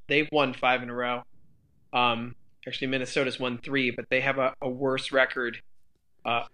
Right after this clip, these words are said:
overall. The Sharks have the most points in the last ten. They are in third place in the Pacific. Somehow, Vegas is still playing well enough to hang on to second place, although I think we, we all know that's not gonna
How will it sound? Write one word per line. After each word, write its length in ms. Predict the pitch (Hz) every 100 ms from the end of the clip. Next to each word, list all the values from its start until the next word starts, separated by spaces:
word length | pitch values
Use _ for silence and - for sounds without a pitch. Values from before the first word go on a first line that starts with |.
| - - -
overall. 600 | 139 127 120 139 131 120
The 80 | 127
Sharks 360 | - 127 -
have 120 | 139
the 80 | 131
most 360 | 123 123 123 -
points 240 | 139 127 -
in 60 |
the 60 | 127
last 320 | 123 120 -
ten. 320 | - 143 190 - - - _ _ _
They 220 | 143 139
are 380 | 139 135 135 135 -
in 380 | 143 139 135 -
third 300 | 151 156 147
place 320 | - 151 160 -
in 60 |
the 60 | -
Pacific. 640 | 139 - 165 196 202 - - - _ _ -
Somehow, 800 | - 175 175 165 156 151 139 127
Vegas 500 | 151 151 147 147 131
is 160 | 127
still 440 | - - 147 139 -
playing 280 | 156 147 139
well 220 | 139 139
enough 260 | 139 135 - - -
to 240 | 131 123 - _ -
hang 340 | - 151 143 139
on 380 | 135 131 123 127 - - - _ _ _
to 180 | - 135
second 420 | - 170 160 139
place, 400 | 120 135 127 -
although 240 | 120 127 127
I 60 |
think 180 | 127 131
we, 300 | 131 127 120 - - - _ _ -
we 140 | 139
all 160 | 139 139
know 320 | 139 135 131
that's 340 | 131 131 -
not 240 | 139 127 123
gonna 280 | 127 117